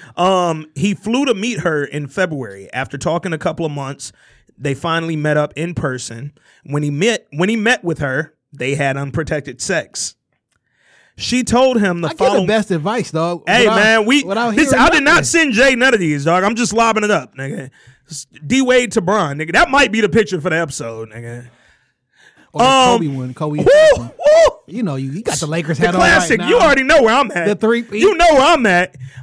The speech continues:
Speaker 1: Um, she tells him the following week that she's pregnant and it's his.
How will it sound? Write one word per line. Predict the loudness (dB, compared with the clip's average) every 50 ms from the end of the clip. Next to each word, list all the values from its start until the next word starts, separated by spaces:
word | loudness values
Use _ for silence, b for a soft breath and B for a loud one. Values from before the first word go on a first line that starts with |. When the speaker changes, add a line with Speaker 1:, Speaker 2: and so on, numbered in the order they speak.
| B 0
Speaker 1:
Um, | 2 2 4 4 4 4 2 0 -2 -6 -12 _
she | -12 -10 -4 -2 -2
tells | -2 0 0 2 2 2 0 0 -2
him | -2 -2 0
the | -4 -4
following | -2 0 0 0 2 0 0 -2 -2 -2
week | 0 -2 -2 -2 -6 _
that | -4 -4 -4 -2
she's | -4 -4 -4 -4 -4
pregnant | -2 -2 -2 -2 -2 -4 -6 -6 -4
and | -4 -4
it's | -4 -4 -4
his. | -4 -4 -4 -8 -14 -20 -20